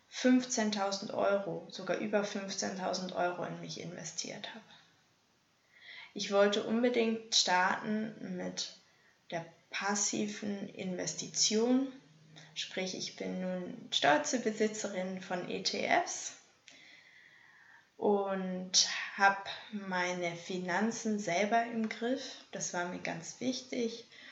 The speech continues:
dass ich mich damit auseinandersetze, was ist überhaupt ein Riester-Vertrag, was ist Altersvorsorge,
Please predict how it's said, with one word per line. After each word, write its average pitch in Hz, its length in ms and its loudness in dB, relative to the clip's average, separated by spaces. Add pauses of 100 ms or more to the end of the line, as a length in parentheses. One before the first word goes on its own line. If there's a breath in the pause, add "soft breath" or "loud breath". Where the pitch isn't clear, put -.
(260 loud breath)
dass 185 220 -2
ich 180 160 -6
mich 190 280 -8
damit 185 320 -4
auseinandersetze, 202 1120 0
was - 180 -8
ist - 200 -6
überhaupt 180 520 -6
ein 202 80 -6
Riester-Vertrag, 208 1160 0 (300 loud breath)
was 175 180 -2
ist - 380 0
Altersvorsorge, 180 1200 -2